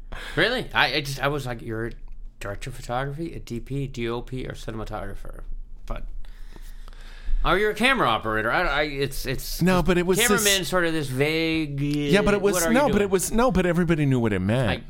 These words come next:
Speaker 1: I, I guess.
Speaker 2: It was this, it was this, like, inside common term that
Speaker 1: Mm-hmm.
Speaker 2: we would use. And I didn't really get to use it,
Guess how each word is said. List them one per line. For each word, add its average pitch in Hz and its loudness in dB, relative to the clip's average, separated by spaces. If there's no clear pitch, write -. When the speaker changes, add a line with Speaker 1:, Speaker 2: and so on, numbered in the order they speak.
Speaker 1:
I, - -6
I - -6
guess. 92 -12
Speaker 2:
It 143 6
was 139 4
this, - 0
it 117 2
was 113 2
this, 117 2
like, 101 0
inside 104 2
common 101 2
term 123 -2
that 113 0
Speaker 1:
Mm-hmm. 92 -4
Speaker 2:
we 117 2
would 113 0
use. 147 0
And 143 6
I 202 6
didn't 180 2
really 127 2
get 110 2
to 120 2
use 123 4
it, 107 2